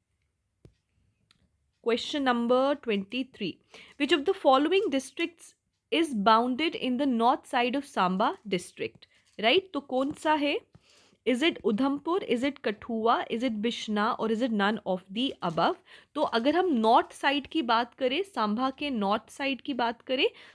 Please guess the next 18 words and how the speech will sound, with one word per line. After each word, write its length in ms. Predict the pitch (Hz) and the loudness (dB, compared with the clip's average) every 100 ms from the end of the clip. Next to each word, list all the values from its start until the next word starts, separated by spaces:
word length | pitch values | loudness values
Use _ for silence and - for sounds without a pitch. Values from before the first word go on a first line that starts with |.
| - | -2
so 80 | 208 | 2
that 180 | 190 196 233 | 2 0 -2
is 100 | 208 | 2
your 160 | 220 302 - _ _ _ _ _ _ - | 2 2 -4 _ _ _ _ _ _ -6
उधमपुर। 560 | 214 208 170 - - - _ _ _ _ _ _ _ _ _ _ _ _ _ _ _ _ _ _ - | -2 -2 -2 -6 -12 -14 _ _ _ _ _ _ _ _ _ _ _ _ _ _ _ _ _ _ -2
ठीक, 280 | 311 370 - _ _ _ _ _ _ _ - _ - | 0 0 -4 _ _ _ _ _ _ _ -20 _ -8
चलो, 300 | 196 - - _ _ _ _ _ _ _ _ _ _ _ _ _ _ _ _ _ _ _ - | -6 -6 -12 _ _ _ _ _ _ _ _ _ _ _ _ _ _ _ _ _ _ _ 0
question 240 | 269 359 | 0 2
number 300 | 330 294 339 359 | 0 2 0 0
twenty-four। 800 | 294 254 247 302 339 - 240 160 - _ 254 | 0 -2 0 0 0 2 0 0 -2 _ -4
Question 220 | 262 311 | -2 -2
number 240 | 311 339 | -2 -2
twenty-four 540 | 311 254 262 294 294 277 | -2 -2 -2 -2 -4 -2
is, 360 | - 208 381 - _ - _ _ 202 | 0 2 0 -4 _ -20 _ _ 2
with 240 | 330 381 262 | 4 4 4
reference 460 | 254 - 320 349 | 2 0 -6 -6
to 180 | - 339 | -4 -2
amendment 1040 | 226 226 226 233 247 277 359 466 _ - | -2 0 0 0 -2 -2 -2 -6 _ -20